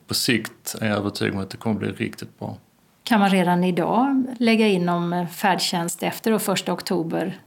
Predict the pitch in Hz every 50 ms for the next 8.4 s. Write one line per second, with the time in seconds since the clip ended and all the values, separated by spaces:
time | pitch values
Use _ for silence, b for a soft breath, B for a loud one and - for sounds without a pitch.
0 | _ _ - 202 185 180 170 160 165 180 196 - - 190 185 185 196 175 - -
1 | - - - - - - - - - - 202 196 196 185 185 175 175 175 - -
2 | 175 160 - - - - - - - - 175 202 185 190 - - - 190 175 170
3 | 165 170 170 175 170 180 180 180 180 185 - - B B B B B B B B
4 | B B B - - 202 180 175 170 175 175 165 165 165 170 160 165 - - -
5 | 190 - - - - - - - - 143 156 165 160 - - - 143 156 - 165
6 | 160 160 151 160 - 127 113 110 110 110 110 113 117 113 110 98 98 101 101 98
7 | 95 95 95 95 95 - - - 117 107 101 - - 98 98 - - 98 - -
8 | 117 107 110 - - - -